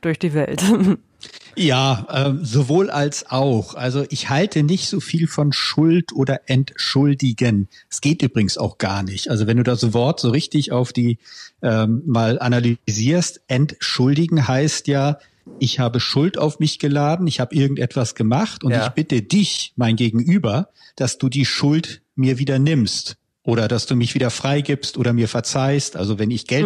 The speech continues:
Speaker 2: bei
Speaker 1: Mhm.
Speaker 2: dir geliehen habe, dann
Speaker 3: Stimmt,
Speaker 2: sagst
Speaker 3: ja.
Speaker 2: du mir ja, "Jetzt bist du entschuldet, du schuldest nichts mehr, wir sind quitt."
Speaker 3: Also einen
Speaker 2: Und
Speaker 3: Fleck kann ich entfernen und eine Schuld will ich entschuldigen. Ich will die wieder
Speaker 2: Genau,
Speaker 3: weg.
Speaker 2: und
Speaker 3: Ja.
Speaker 2: dieses, dieses, dieses so, "Entschuldigung, Entschuldigung, Entschuldigung", wenn wir jemanden anrempeln oder irgendwie so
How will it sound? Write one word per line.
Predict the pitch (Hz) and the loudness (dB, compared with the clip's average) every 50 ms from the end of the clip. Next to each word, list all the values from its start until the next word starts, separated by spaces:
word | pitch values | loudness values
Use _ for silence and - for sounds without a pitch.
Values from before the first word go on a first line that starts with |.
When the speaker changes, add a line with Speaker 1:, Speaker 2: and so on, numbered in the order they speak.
| 196 196 | 2 2
Speaker 2:
bei | - | 2
Speaker 1:
Mhm. | - | 2
Speaker 2:
dir | - 135 135 | 0 0 0
geliehen | 127 127 123 139 143 131 131 | 0 0 0 2 2 2 2
habe, | 123 131 135 139 139 | 2 2 2 2 2
dann | 190 185 117 | 2 2 2
Speaker 3:
Stimmt, | 113 | 0
Speaker 2:
sagst | 139 135 123 117 131 | 0 -2 -2 -2 -2
Speaker 3:
ja. | 151 165 | 0 2
Speaker 2:
du | 170 180 202 | 4 4 4
mir | 175 170 170 160 | 4 2 2 2
ja, | 156 156 147 151 147 147 - - - - - - _ _ _ _ - | 2 2 2 0 -2 -4 -6 -10 -20 -20 -20 -20 _ _ _ _ -4
"Jetzt | - 135 131 - - | -4 -2 -2 -2 -2
bist | - 143 - - | -2 -4 -2 -2
du | - 135 127 | -2 -4 -2
entschuldet, | 123 127 120 113 - - 131 135 139 135 147 139 - - - - | -2 -4 -4 -4 -2 0 2 2 2 2 0 -2 -4 -4 -4 -2
du | 131 | -2
schuldest | - - - 139 185 156 143 123 - - | 0 0 0 2 2 2 0 -2 -2 -4
nichts | - 131 120 - - - | -6 -6 -6 -8 -8 -6
mehr, | 135 123 123 113 | -4 -2 -2 -2
wir | 117 110 | -2 -4
sind | 113 117 107 - | -4 -4 -6 -6
quitt." | - - 135 113 - - - | -6 -6 -6 -6 -6 -8 -10
Speaker 3:
Also | - - 127 127 | -6 -4 0 2
einen | 147 151 143 135 | 2 2 4 2
Speaker 2:
Und | 135 127 | 2 2
Speaker 3:
Fleck | 147 160 - 143 - - | 2 0 0 -2 -4 -6
kann | - - 160 170 | -4 -2 -2 0
ich | 170 156 - | -2 -2 -2
entfernen | - 151 165 165 - - - 151 143 147 165 185 196 208 202 | -2 0 0 0 -2 -2 -2 0 0 0 0 0 0 0 0
und | - - 170 175 147 | 0 0 -2 -2 0
eine | 160 156 143 | 0 0 0
Schuld | - - 156 160 180 208 190 160 147 | 0 0 2 2 2 2 0 -2 -2
will | 156 175 | 0 0
ich | 180 175 - - | 0 -2 -2 0
entschuldigen. | - 143 170 180 175 - - - 185 202 220 180 160 135 | 0 0 2 2 0 0 0 0 0 0 2 0 -2 -2
Ich | 143 143 156 185 | -2 -2 0 0
will | 147 165 | 0 0
die | - 170 | 0 0
wieder | 160 165 175 | 2 2 2
Speaker 2:
Genau, | 185 - 147 131 | 2 2 0 0
Speaker 3:
weg. | 131 127 | 0 0
Speaker 2:
und | 160 151 135 | -2 -2 0
Speaker 3:
Ja. | 117 127 147 170 226 262 | 0 0 2 2 0 0
Speaker 2:
dieses, | 247 185 117 101 | 0 0 0 0
dieses, | - 175 175 156 156 147 - - - - | 0 -2 -2 0 -2 -4 -6 -8 -12 -6
dieses | - 170 160 165 160 131 | -2 0 2 2 2 2
so, | - 175 156 - | 2 0 0 0
"Entschuldigung, | - 147 - - 165 - - 202 175 175 165 | 0 -2 -2 0 0 0 0 0 -2 -4 -4
Entschuldigung, | 156 143 - - 208 294 233 190 185 175 | -4 -4 0 0 0 0 0 0 0 0
Entschuldigung", | 160 151 - - 196 220 208 202 175 180 170 165 156 - | -2 -4 -2 0 0 2 2 2 2 2 2 2 0 0
wenn | 147 139 135 | 0 0 0
wir | 139 | 0
jemanden | 127 139 139 143 139 - - | 0 0 0 0 -2 -2 -4
anrempeln | 139 127 151 185 175 143 143 151 151 - 151 139 135 143 | -4 -2 0 0 0 0 0 0 -2 -2 -4 -6 -6 -8
oder | 143 139 - 123 139 | -10 -8 -6 -6 -6
irgendwie | 139 135 135 - - 135 | -8 -12 -12 -8 -8 -8
so | 117 131 135 | -8 -8 -12